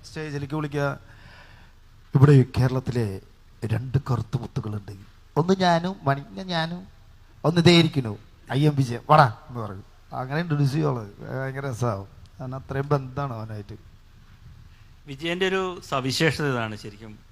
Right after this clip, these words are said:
Speaker 2: ഒരു, നമ്മൾ പറയുന്ന പോലെ ഒന്നും അധികം ആഗ്രഹിക്കാതിരിക്കുക,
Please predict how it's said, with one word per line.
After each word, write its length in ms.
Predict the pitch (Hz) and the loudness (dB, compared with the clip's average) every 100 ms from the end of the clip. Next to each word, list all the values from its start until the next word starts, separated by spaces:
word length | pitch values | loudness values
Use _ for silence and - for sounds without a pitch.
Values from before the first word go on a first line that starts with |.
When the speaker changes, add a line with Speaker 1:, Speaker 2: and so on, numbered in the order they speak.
| - - - - - - - | -20 -20 -20 -20 -20 -20 -20
Speaker 2:
ഒരു, 260 | 139 143 147 - | -16 -16 -18 -20
നമ്മൾ 280 | 135 151 151 151 - | -16 -14 -14 -14 -16
പറയുന്ന 240 | 147 147 147 | -16 -14 -14
പോലെ 140 | 147 | -12
ഒന്നും 320 | 143 151 165 | -12 -12 -12
അധികം 340 | 151 139 156 147 | -12 -12 -10 -8
ആഗ്രഹിക്കാതിരിക്കുക, 960 | 135 131 135 135 135 131 117 107 113 | -8 -10 -12 -12 -12 -12 -14 -16 -18